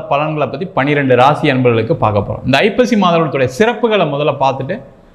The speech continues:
அதுக்கப்புறம் ஐசி-, ஐப்பசி மாதத்துடைய பலன்களை பார்ப்போம். ஐப்பசி அப்படின்னு சொன்ன உடனே வரக்கூடிய ஒரு முக்கியமான நிகழ்வு என்னன்னு கேட்டா தீப ஒளி.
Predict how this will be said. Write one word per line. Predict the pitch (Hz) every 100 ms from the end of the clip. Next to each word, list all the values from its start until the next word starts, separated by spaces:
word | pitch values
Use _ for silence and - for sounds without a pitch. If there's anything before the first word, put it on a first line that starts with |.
| _ -
அதுக்கப்புறம் | 175 180 160 175 147
ஐசி-, | 151 147 143 160
ஐப்பசி | 160 165 139
மாதத்துடைய | 127 120 110
பலன்களை | 123 131 117 101
பார்ப்போம். | 101 - - - - - - - - - 240
ஐப்பசி | 262 262 262 254
அப்படின்னு | 196 214 196
சொன்ன | 196 180
உடனே | 196 196 139 143 - - -
வரக்கூடிய | 160 190 220 208 185
ஒரு | 151
முக்கியமான | 160 - - 233 226 202 202 214 240 233 180
நிகழ்வு | 160 196 185 165 - - - 139
என்னன்னு | 151 147
கேட்டா | 131 120 156 113 117 - - 120
தீப | 147 175 165 170 165 - - - 120
ஒளி. | 123